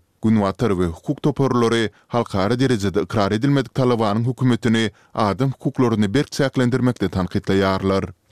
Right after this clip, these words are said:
Türkmenistan birinji iýundan başlap daşary ýurt ýük ulaglarynyň ýurdun çäginden transit geçmegine ygtyýar berdi. Bu barada Özbekistanyň transport ministrligi ma'lum etdi. Maglumata görä, ýük ulaglarynyň hereketi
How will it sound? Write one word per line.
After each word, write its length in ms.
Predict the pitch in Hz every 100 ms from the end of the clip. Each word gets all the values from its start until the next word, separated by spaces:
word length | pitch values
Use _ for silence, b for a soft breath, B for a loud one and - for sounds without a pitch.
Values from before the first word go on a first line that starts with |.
| _ _ _
Türkmenistan 720 | 123 - 95 90 - 120 127
birinji 300 | 104 98 127
iýundan 540 | 143 139 135 123 127
başlap 400 | 123 120 127 117
daşary 360 | 110 104 107 110 113
ýurt 200 | 98 -
ýük 160 | 143
ulaglarynyň 560 | 143 143 123 117 117 113 95
ýurdun 260 | 95 127
çäginden 540 | - 139 123 113 117 113
transit 420 | 113 101 120 -
geçmegine 540 | 135 - 123 113 117 120
ygtyýar 440 | - 127 98 95
berdi. 520 | 95 98 90 101 101 90 b _
Bu 160 | 120 120
barada 320 | 113 95 98
Özbekistanyň 640 | 104 101 98 - 101 95
transport 500 | 90 113 143 143 -
ministrligi 600 | 131 123 - 113 104 110
ma'lum 380 | 117 139 127 95
etdi. 500 | 92 - 104 104 87 - _
Maglumata 540 | 95 98 101 110 107 127
görä, 240 | 143 139 120
ýük 160 | -
ulaglarynyň 500 | 147 139 135 127 131 131
hereketi 640 | 131 123 127 - 127